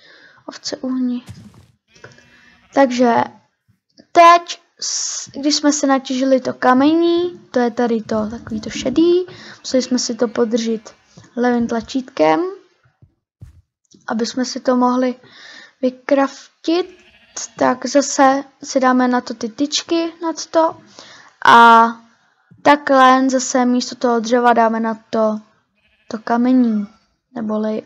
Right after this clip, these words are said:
cobblestone. A se stiskneme pravým tlačítkem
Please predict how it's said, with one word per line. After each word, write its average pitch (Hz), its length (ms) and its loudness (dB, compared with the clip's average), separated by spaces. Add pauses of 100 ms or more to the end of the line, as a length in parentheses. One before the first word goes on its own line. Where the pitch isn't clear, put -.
(520)
cobblestone. 214 680 -6 (720)
A 247 100 -4
se 240 180 -6 (180)
stiskneme - 880 -4
pravým 226 320 -2
tlačítkem 277 840 0